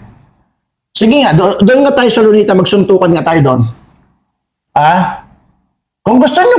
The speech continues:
gumamit kayo ng baril. Kung gusto nyo, gumamit kayo ng kutsilyo. Ako, wala akong gagamitin. Pero ang titiyakin ko sa inyo, sampung segundo lang. Kapag ka hindi ko,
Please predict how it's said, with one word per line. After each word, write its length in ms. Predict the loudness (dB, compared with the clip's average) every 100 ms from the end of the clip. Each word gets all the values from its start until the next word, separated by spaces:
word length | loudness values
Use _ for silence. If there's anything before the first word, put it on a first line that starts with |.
| 2
gumamit 400 | 2 0 0 -2
kayo 160 | 0
ng 160 | 0 2
baril. 240 | 0 0
Kung 160 | -2 -2
gusto 240 | 0 0
nyo, 160 | 0 0
gumamit 320 | 0 0 0
kayo 160 | 0 -2
ng 120 | -2
kutsilyo. 360 | -2 0 2 2
Ako, 320 | 0 0 0
wala 80 | 0
akong 160 | 0
gagamitin. 640 | 0 2 0 0 -2 -2 -4 -8 _ _ _ _ _ _ _ _ _ _ _ _ _ _ 0
Pero 120 | 0
ang 80 | 0
titiyakin 480 | 0 0 2 2 0
ko 80 | 2
sa 80 |
inyo, 160 | 2 2
sampung 320 | 0 0 0
segundo 400 | 2 2 2 2
lang. 240 | 0 0 -4 -8 _ _ _ _
Kapag 240 | -4 -2 0
ka 60 |
hindi 320 | 0 2 2
ko, 80 | 0